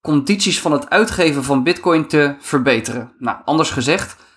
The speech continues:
als ik een Bitcoin overmaak naar een adres, dan staat er in dat adres, daar staan de voorwaarden gecodeerd hoe die, eh, hoe die Bitcoin opnieuw uitgegeven mogen worden.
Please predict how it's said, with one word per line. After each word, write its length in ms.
als 180
ik 100
een 140
Bitcoin 340
overmaak 600
naar 180
een 320
adres, 540
dan 140
staat 300
er 160
in 160
dat 180
adres, 420
daar 100
staan 240
de 80
voorwaarden 640
gecodeerd 720
hoe 200
die, 280
eh, 180
hoe 160
die 120
Bitcoin 440
opnieuw 360
uitgegeven 800
mogen 360
worden. 340